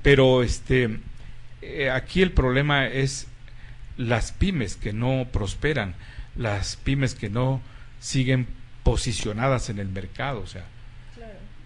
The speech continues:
Speaker 2: No, y, y, y concluimos que es por una, eh, falta de cultura empresarial, de capacitación, cultura de inversión, ¿no? Realmente eso es como que son como que los temas, eh, que han, que han, eh,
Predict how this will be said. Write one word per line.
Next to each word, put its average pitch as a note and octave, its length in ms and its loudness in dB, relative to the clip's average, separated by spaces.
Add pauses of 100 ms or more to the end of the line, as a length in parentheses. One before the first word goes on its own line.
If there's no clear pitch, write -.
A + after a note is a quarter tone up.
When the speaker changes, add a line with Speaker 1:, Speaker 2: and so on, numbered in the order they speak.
(320)
Speaker 2:
No, F#4 120 -6
y, G#3+ 200 -2 (100)
y, A3+ 240 2
y A3+ 60 -2
concluimos B3 580 4
que A3 220 -4
es A3+ 80 -6
por A3 140 6
una, G#3+ 360 -2
eh, G3 300 -4
falta G#3 240 -4
de A3 100 -4
cultura G3+ 460 -8
empresarial, F#3+ 760 -6
de - 60 -6
capacitación, G3+ 1000 -8 (240)
cultura G3+ 340 -4
de G3 60 -10
inversión, G3+ 680 -2 (340)
¿no? A3+ 100 -2
Realmente G#3 380 -4
eso - 260 -8
es G#3 160 -8
como G#3 240 -4
que G#3 80 -6
son A3+ 140 -6
como A#3 200 -4
que G3 80 -4
los F#3 240 -4
temas, G#3+ 760 -2
eh, F3 280 -8 (440)
que G#3 100 -6
han, G#3 240 -6 (100)
que G#3+ 80 -8
han, G3+ 340 -8
eh, F#3+ 300 -10